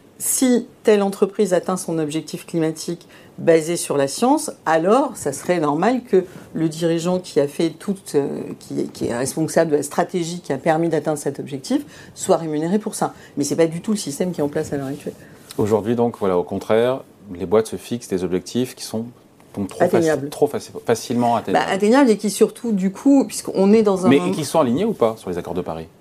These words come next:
Speaker 1: Bah, le problème, on, là vraiment le, le souci qu'on a aujourd'hui, et ça n'en f-, c'est un élément d'ailleurs, euh, de ça, c'est qu'on a énormément d'engagements de neutralité carbone. Mais il y a une coalition d'actionnaires qui s'appelle Climate Action One hundred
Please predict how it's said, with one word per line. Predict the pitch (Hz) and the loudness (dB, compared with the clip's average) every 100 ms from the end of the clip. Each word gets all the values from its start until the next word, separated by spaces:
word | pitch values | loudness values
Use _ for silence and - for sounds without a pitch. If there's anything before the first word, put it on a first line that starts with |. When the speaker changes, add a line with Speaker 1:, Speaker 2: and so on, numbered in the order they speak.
| _ _ _ - | _ _ _ -4
Speaker 1:
Bah, | 147 143 | 2 2
le | 160 | 0
problème, | - 185 285 294 - | 0 4 4 4 2
on, | 185 - | -2 2
là | 175 226 | 4 4
vraiment | 196 247 269 247 | 2 2 4 4
le, | 190 | 4
le | 170 | 2
souci | 170 202 214 214 | -2 -2 -2 0
qu'on | 190 | 2
a | 185 | 2
aujourd'hui, | 175 180 214 | 2 4 2
et | |
ça | 196 151 | 4 0
n'en | 151 | 0
f-, | 147 - | -6 -10
c'est | - 156 | -2 2
un | 185 202 | 2 2
élément | 180 165 170 175 | 2 2 2 2
d'ailleurs, | 160 160 160 | 0 0 0
euh, | 160 147 147 | -2 0 -2
de | 147 | -4
ça, | - 269 320 | 0 0 0
c'est | 214 | -2
qu'on | - 175 | -2 2
a | 247 - | 2 4
énormément | 214 208 233 | 2 4 2
d'engagements | 214 196 196 190 208 | 2 4 2 4 2
de | 196 | 2
neutralité | 175 180 170 165 | 0 -4 -4 -4
carbone. | 160 147 - - - - - - | -4 -6 -8 -14 -20 -20 -18 -6
Mais | 170 | 2
il | |
y | |
a | 185 | 4
une | 202 | 4
coalition | 220 240 233 - 247 | 4 4 2 0 0
d'actionnaires | 196 - 190 170 | 0 0 -2 -4
qui | - | -6
s'appelle | 160 165 | -6 -6
Climate | - 196 190 196 | 0 0 2 -2
Action | 185 - 185 | -2 -2 -2
One | 165 | 0
hundred | 151 151 | 0 0